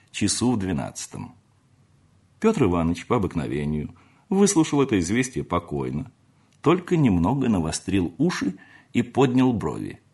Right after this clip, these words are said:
"Хорошо, поди", сказал он слуге.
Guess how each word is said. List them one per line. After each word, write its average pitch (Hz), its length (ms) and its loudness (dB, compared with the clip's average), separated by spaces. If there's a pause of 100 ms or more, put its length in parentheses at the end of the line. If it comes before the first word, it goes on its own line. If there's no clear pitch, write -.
(880)
"Хорошо, 101 560 0 (320)
поди", 80 440 -2 (220)
сказал 92 580 -2
он 85 180 0
слуге. - 420 -6